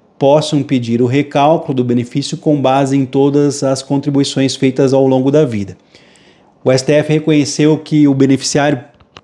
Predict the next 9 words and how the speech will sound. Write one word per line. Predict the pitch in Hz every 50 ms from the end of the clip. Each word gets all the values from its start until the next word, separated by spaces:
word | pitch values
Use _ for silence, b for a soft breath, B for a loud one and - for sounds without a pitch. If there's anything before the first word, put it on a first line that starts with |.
| _ _
pode | - 156 156 170 190 180 156
optar | 143 - - 131 117 - 135 123 127 123
pelo | - 120 117
critério | 117 - 120 117 - 127 117 113 113
de | 113 107 123
cálculo | 123 - - 127 127 131 131 - 160 147
que | - - - - 135 127 131 B B B B B B B B
a | - 135
renda | 123 110 117 127 139 143 139 139 139